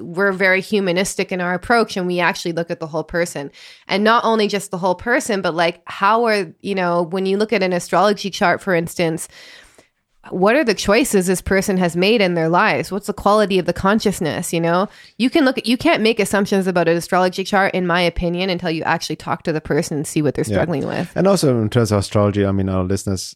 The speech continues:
Speaker 2: also know this alre-, already. I mean, astrology has become diluted, distorted, the mainstream New Age in many different ways.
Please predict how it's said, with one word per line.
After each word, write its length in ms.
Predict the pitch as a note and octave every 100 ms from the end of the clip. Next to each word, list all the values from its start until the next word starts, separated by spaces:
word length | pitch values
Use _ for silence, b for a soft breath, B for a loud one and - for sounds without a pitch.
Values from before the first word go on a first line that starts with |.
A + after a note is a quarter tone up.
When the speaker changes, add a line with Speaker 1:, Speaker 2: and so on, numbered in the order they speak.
| -
Speaker 2:
also 180 | G2 F#2
know 220 | F#2+ F#2
this 200 | F#2 F#2+
alre-, 360 | G2+ F#2 F#2 F#2+ -
already. 500 | F#2+ F#2 F2+ F#2+ F#2+ B B B B
I 40 | G2+
mean, 120 | G#2
astrology 460 | G2+ - C#3 A#2+ G#2
has 180 | G#2
become 360 | - G#2 A2 G2+
diluted, 680 | G2+ F#2+ G#2 G#2+ G#2 G2 - -
distorted, 640 | F2+ - A2 G2 G2+ F2
the 80 | F#2+
mainstream 500 | F#2+ G2+ F#2+ G#2 F#2
New 220 | G2 G2
Age 220 | G2 F2+
in 160 | F2+ F2+
many 180 | F#2+ F2+
different 320 | F#2 - F2
ways. 540 | F2 F2+ G2+ G2+ -